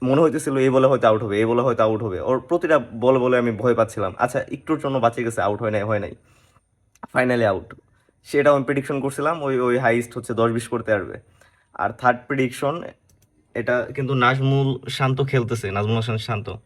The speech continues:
আমি আগেই বলতেছি, ওই যদি হচ্ছে পনেরো করতে পারে, আমার, আহ, যতটুকু ধারণা ওই পনেরো করতে পারবে না, তার আগে আউট। যদি পনেরো ক্রস করে ফেলে, তাহলে ওই হান্ড্রেড পার্সেন্ট শিওর ফিফটি মারবে। এটা আমি খেলা শুরু হওয়ার আগে এই তিনটা জিনিস প্রেডিকশন করছিলাম। এক,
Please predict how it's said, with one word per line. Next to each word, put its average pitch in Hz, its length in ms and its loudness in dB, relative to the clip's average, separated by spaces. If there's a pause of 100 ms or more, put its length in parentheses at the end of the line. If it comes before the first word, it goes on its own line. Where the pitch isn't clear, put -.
(280)
আমি 117 320 0
আগেই 127 300 2
বলতেছি, 131 540 -4 (720)
ওই 151 200 4
যদি 135 240 2
হচ্ছে 147 640 0
পনেরো 170 340 4
করতে 180 280 -4
পারে, 120 200 4
আমার, 117 280 2
আহ, - 800 -14
যতটুকু 143 500 0
ধারণা 135 340 4
ওই 151 60 4
পনেরো 151 320 0
করতে 147 200 0
পারবে 117 160 2
না, 95 120 -4
তার 110 160 2
আগে 107 180 4
আউট। 90 180 -2 (240)
যদি 135 240 0
পনেরো 165 340 4
ক্রস 143 240 -4
করে 143 140 -2
ফেলে, 156 200 0
তাহলে 120 240 2
ওই 120 80 2
হান্ড্রেড 120 240 -2
পার্সেন্ট 117 260 -6
শিওর 113 140 -6
ফিফটি 117 260 -4
মারবে। 101 300 -2 (580)
এটা 113 160 -2
আমি 127 120 0
খেলা 123 540 2
শুরু 143 200 -2
হওয়ার 135 200 6
আগে 135 180 0
এই 143 100 0
তিনটা 135 220 -2
জিনিস 117 300 -4
প্রেডিকশন 110 380 -2
করছিলাম। 95 440 -10
এক, 135 340 -2